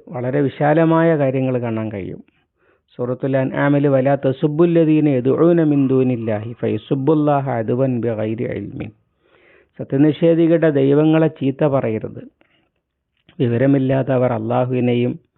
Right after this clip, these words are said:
ഭത്സിക്കും, അല്ല-, അല്ലെങ്കിൽ ആക്ഷേപിക്കും എന്നൊക്കെ പറഞ്ഞത് കാണാൻ കഴിയും.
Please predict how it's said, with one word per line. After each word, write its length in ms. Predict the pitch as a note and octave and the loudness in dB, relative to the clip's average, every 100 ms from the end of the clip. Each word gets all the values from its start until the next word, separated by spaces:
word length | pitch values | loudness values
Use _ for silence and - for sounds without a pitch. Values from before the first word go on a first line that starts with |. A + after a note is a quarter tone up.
| _ _ _ _ _ _ _ _ _ _ - E4+ C#4+ | _ _ _ _ _ _ _ _ _ _ -20 -20 -6
ഭത്സിക്കും, 580 | C#3+ A#2+ G#2+ - - A#2+ _ _ _ _ _ _ | -2 -2 -4 -12 -12 -18 _ _ _ _ _ _
അല്ല-, 120 | - - | -14 -10
അല്ലെങ്കിൽ 560 | A#2 A#2+ A2+ A2 A2+ | -8 -6 -4 -4 -6
ആക്ഷേപിക്കും 680 | A2+ A2+ - A2+ G#2+ - G#2 - _ _ _ _ _ _ _ _ _ | -6 -6 -4 -6 -6 -12 -18 -18 _ _ _ _ _ _ _ _ _
എന്നൊക്കെ 220 | C#3 C#3+ C#3+ | -4 -2 0
പറഞ്ഞത് 360 | C3 A#2+ A2+ | 0 -2 -2
കാണാൻ 240 | G#2+ G#2 G#2 | -4 -6 -8
കഴിയും. 220 | - A#2 | -10 -12